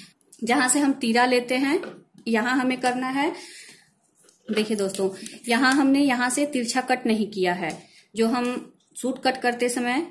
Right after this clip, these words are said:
यहाँ से तिरछा कट करते हैं, मैंने भी कई, मैंने भी वीडियो में बताया है कि यहाँ से हम तिरछा कट करेंगे, लेकिन जब आपको ऐसे बनाना है तो आप तिरछा कट नहीं करेंगे। यहाँ से हम तिरछा कट नहीं किए हैं और हमें यहाँ से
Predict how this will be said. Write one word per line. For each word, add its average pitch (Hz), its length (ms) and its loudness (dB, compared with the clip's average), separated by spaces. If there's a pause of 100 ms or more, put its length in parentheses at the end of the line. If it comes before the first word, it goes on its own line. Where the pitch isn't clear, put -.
(160)
यहाँ 220 280 2
से 262 140 -2
तिरछा 233 340 0
कट 233 180 0
करते 240 320 0
हैं, 277 240 0 (140)
मैंने 220 220 2
भी 269 100 0
कई, 247 220 -2 (180)
मैंने 233 320 0
भी 262 100 0
वीडियो 240 320 0
में 254 120 -2
बताया 233 380 2
है 247 100 0
कि 233 140 -8
यहाँ 226 160 0
से 233 140 -4
हम 285 140 4
तिरछा 220 320 0
कट 202 160 -4
करेंगे, 190 440 0 (480)
लेकिन 254 240 0
जब 240 180 0
आपको 233 360 0
ऐसे 214 260 0
बनाना 247 360 0
है 269 160 2
तो 262 100 -6
आप 226 180 -4
तिरछा 233 280 -2
कट 240 200 -4
नहीं 196 240 0
करेंगे। 180 460 2 (400)
यहाँ 220 240 2
से 254 120 0
हम 269 140 4
तिरछा 254 320 -2
कट 262 200 -2
नहीं 226 220 0
किए 233 240 -2
हैं 277 240 -2 (380)
और 247 180 4
हमें 247 260 -2
यहाँ 254 460 2
से 294 200 4